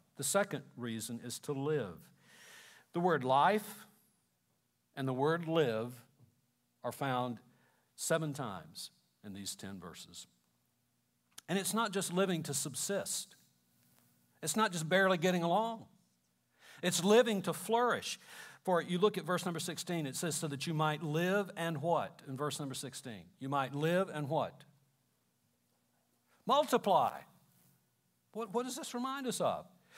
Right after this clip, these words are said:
Genesis one. J-, God has created Adam and Eve in the first creation account, and he blesses them, and then God says to them, "Be fruitful and" what?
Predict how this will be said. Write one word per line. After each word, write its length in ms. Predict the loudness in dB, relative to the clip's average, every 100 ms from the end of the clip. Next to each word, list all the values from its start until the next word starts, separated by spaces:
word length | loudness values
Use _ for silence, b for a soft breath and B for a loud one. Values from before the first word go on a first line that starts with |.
| B B
Genesis 420 | 2 4 2 0
one. 440 | 0 0 2 -2 -4 -10 -20 _ _ _ _ B B B B -12
J-, 140 | -12 -10 -14 -14 -14
God 220 | -2 0 2
has 120 | 0
created 360 | 0 0 2
Adam 300 | 2 4 2
and 80 | 0
Eve 220 | 0 0
in 80 | -2
the 80 | -4
first 320 | -2 -2 -2
creation 400 | -2 -2 0 -4
account, 380 | -6 -2 -2 -2
and 140 | -4
he 140 | -4 -4
blesses 760 | -2 0 0 0 0 -2 -2
them, 380 | -2 -2 -2 -2
and 100 | -2
then 160 | -2 0
God 320 | 4 4 2
says 360 | -2 0 0 -2
to 120 | -8
them, 420 | -6 -4 -4 -6 -10 B B B B B
"Be 340 | 0 0 0 -4
fruitful 840 | -14 -10 2 2 2 -4 -4 -4 -8 -20 _ _ _ _ _
and" 120 | -10
what? 300 | -8 -6 -8